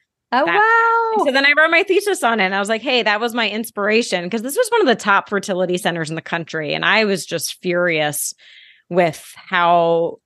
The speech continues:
Speaker 2: I think, like you said, I, it was like, I was like cattle.
Speaker 1: Mm-hmm. Mm-hmm.
Speaker 2: Here's the
Speaker 1: And
Speaker 2: test. Here's
Speaker 1: Right.
Speaker 2: your option. Here's the payment plan. We'll see you
Speaker 1: Yep.
Speaker 2: next week.
Speaker 1: Yeah. And they don't talk anything
Speaker 2: Yeah.
Speaker 1: about nutrition. Like, my doctor, and that's
Speaker 2: Nope.
Speaker 1: one of the reasons I focus on what I do.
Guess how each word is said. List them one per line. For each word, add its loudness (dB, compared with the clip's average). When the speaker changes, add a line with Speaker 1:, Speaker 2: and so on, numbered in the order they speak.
Speaker 2:
I 2
think, -4
like 0
you -2
said, 2
I, 2
it 0
was -6
like, -2
I 0
was -2
like -4
cattle. 0
Speaker 1:
Mm-hmm. -6
Mm-hmm. -2
Speaker 2:
Here's -2
the -6
Speaker 1:
And 0
Speaker 2:
test. -2
Here's -4
Speaker 1:
Right. 0
Speaker 2:
your 2
option. 0
Here's -4
the -16
payment -2
plan. -2
We'll -10
see -2
you 0
Speaker 1:
Yep. -4
Speaker 2:
next -6
week. -14
Speaker 1:
Yeah. -2
And 0
they 4
don't 0
talk 0
anything -6
Speaker 2:
Yeah. -8
Speaker 1:
about 0
nutrition. -6
Like, -6
my 2
doctor, 2
and 0
that's 2
Speaker 2:
Nope. -2
Speaker 1:
one -2
of -6
the -4
reasons -6
I 2
focus -2
on -4
what -2
I 2
do. -4